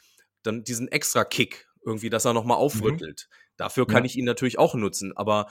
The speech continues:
Speaker 1: ob er so der perfekte Joker ist, ich, ah.
Speaker 2: Na, aber er, er war motiviert. Er hatte in der zweiundfünfzig Minute gleich eine, eine gute Chance.
Speaker 1: Ja,
Speaker 2: Ähm,
Speaker 1: super, genau.
Speaker 2: mit dem Rücken zum Tor, holt er den Ball mit der, mit der Brust runter, will dann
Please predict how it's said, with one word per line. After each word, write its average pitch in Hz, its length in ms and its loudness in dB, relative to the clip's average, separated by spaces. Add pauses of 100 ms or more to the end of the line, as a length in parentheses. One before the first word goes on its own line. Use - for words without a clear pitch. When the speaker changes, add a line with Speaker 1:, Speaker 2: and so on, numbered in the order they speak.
(240)
Speaker 1:
ob 107 160 -6
er 120 140 0
so 110 140 -6
der 113 100 2
perfekte 113 420 -8
Joker 139 440 2
ist, - 420 -4
ich, - 220 -20 (320)
ah. 101 440 -12 (420)
Speaker 2:
Na, 170 120 4
aber 202 120 8
er, - 200 8
er 170 100 8
war 180 120 12
motiviert. 202 520 8
Er 151 120 8
hatte 156 100 8
in 165 80 6
der 151 80 8
zweiundfünfzig 175 640 4
Minute 170 300 6
gleich 156 280 8
eine, 156 220 6
eine 135 160 0
gute 139 240 0
Chance. 165 480 4 (380)
Speaker 1:
Ja, 151 80 8
Speaker 2:
Ähm, 156 80 8
Speaker 1:
super, 156 80 6
genau. 151 140 0
Speaker 2:
mit 147 100 0
dem 135 100 8
Rücken 185 240 6
zum 151 180 4
Tor, 165 460 10
holt 156 140 8
er 160 80 8
den 147 100 4
Ball 151 140 10
mit 156 140 6
der, 143 240 6
mit - 120 -2
der 139 80 8
Brust 123 360 8
runter, 151 320 8
will 175 140 12
dann 170 240 10